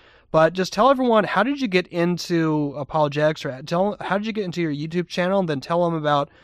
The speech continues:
what made you pay attention to the World Mission Society Church of God and start doing that on your YouTube channel?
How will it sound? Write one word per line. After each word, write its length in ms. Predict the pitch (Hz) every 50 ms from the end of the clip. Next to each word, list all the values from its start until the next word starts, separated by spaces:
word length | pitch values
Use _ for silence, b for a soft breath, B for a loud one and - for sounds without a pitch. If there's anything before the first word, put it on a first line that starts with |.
| b b b b b b
what 220 | 151 160 180 170
made 260 | 175 170 175 165 147
you 360 | 160 160 156 151 151 151 - - _ _ _ _ - - _ _ _ _ -
pay 140 | - 180 170
attention 440 | 143 - 170 170 170 156 165 156 -
to 140 | - 156
the 100 | 147 143
World 280 | 139 143 147 151 151 151
Mission 240 | 151 143 - 160 143
Society 480 | - 143 131 - 151 143 143 143 139
Church 260 | 127 - 151 143 131 135
of 120 | 123 -
God 300 | 143 139 139 135 131 127
and 100 | 127 117
start 340 | - - 151 135 135 139 147
doing 320 | 143 147 151 147 139 131 123
that 260 | 123 123 127 127 - b b b b b b b b 147
on 240 | 147 156 165 170
your 160 | 156 143 135 127
YouTube 360 | 123 120 120 117 - 135 135
channel? 400 | - 143 - - 170 - 156 -